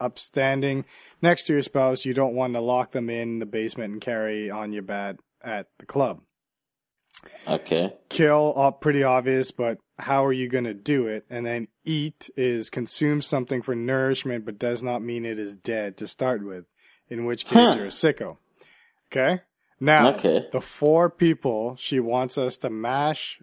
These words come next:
Speaker 1: marry, kill, or eat
Speaker 2: Uh-huh.
Speaker 1: are Black Widow, Captain America,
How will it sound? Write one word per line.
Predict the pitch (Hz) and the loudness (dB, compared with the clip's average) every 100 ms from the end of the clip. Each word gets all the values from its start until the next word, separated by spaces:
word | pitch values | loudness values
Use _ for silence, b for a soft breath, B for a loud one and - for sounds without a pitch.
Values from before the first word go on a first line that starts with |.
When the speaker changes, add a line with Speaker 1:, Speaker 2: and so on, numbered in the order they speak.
| - | -8
Speaker 1:
marry, | 120 120 120 120 117 - | -4 -2 -2 -2 -6 -6
kill, | - 135 131 | -2 0 0
or | 120 107 | -2 -4
eat | 117 101 | -4 -2
Speaker 2:
Uh-huh. | 90 92 b b b | -2 -2 b b b
Speaker 1:
are | 131 131 120 98 90 _ _ _ - | 2 2 2 -4 -12 _ _ _ -2
Black | 120 143 - | 2 2 2
Widow, | 143 127 127 170 - _ _ _ _ _ _ | 0 2 0 -2 -6 _ _ _ _ _ _
Captain | - 135 135 156 | -2 0 2 2
America, | 143 131 123 120 - 117 113 | 2 2 0 0 -2 -4 -4